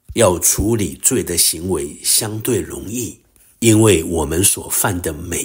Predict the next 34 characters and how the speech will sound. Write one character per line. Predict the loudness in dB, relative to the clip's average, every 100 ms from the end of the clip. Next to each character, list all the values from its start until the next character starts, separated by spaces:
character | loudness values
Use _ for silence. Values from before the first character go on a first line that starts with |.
| -6
一 | -4
个 | -2
罪 | 0 0 0
行， | 0 -2 -4 -12 -14 _ -20 -20 -2
耶 | 2
稣 | 2 0 -2
基 | -2 -2
督 | -4 -6 -8 _
都 | 0 0 0 -6
已 | -8 -8 -4
经 | -4 -4 -8 -12 _ 0
为 | 0 0 -4 -10
我 | -6 -4
们 | -4 -8
付 | -6 -2 -2
出 | -2 -2
了 | -4 -2
生 | 0 0 -2
命 | -4 -4
的 | -6
代 | -6 -4 -2
价， | -2 -4 -8 _ _ _ -20 _
只 | -2 -2 -2
需 | -4 -2
要 | -2 -2 0
取 | 0 0 -4
用 | -4 -4 -6 -8
耶 | -2 -2
稣 | -2 -4
基 | -6 -6
督 | -6 -8
的 | -10
宝 | -12 -10 -2
血， | -2 -2